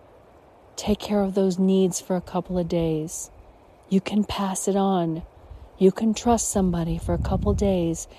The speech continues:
to take care of some things while you go and take care of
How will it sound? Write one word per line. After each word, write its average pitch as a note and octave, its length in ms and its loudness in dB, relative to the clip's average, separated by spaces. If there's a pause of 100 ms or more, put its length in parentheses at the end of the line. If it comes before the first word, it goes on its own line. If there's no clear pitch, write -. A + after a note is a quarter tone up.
(180)
to F#3 100 -2
take - 300 -2
care G#3 320 0
of F3+ 120 -2
some E3+ 260 -2
things D#3 520 -4 (260)
while E3 200 2
you F3 300 2
go E3+ 360 0
and F3 260 -4
take - 400 -8 (140)
care E3 380 -6 (280)
of D#3+ 320 -4